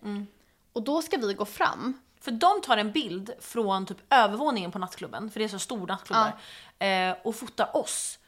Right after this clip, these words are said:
Speaker 1: Så vi får en bild på oss själva.
Speaker 2: Exakt.
Speaker 1: Vi
Speaker 2: Jag
Speaker 1: bara,
Speaker 2: kan
Speaker 1: "Men
Speaker 2: e-,
Speaker 1: gud."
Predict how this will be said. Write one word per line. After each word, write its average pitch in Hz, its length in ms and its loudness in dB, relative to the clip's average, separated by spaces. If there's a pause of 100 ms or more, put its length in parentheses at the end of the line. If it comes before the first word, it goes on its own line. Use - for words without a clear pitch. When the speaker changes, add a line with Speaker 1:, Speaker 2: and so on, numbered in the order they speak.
Speaker 1:
Så 233 200 -2
vi 320 280 0
får 262 140 0
en 208 100 2
bild 190 200 -4
på - 140 -2
oss 311 200 0
själva. 196 400 2 (320)
Speaker 2:
Exakt. - 420 -4
Speaker 1:
Vi 220 80 2
Speaker 2:
Jag 269 80 8
Speaker 1:
bara, 302 40 8
Speaker 2:
kan 311 80 8
Speaker 1:
"Men 330 80 6
Speaker 2:
e-, 285 140 10
Speaker 1:
gud." 247 160 0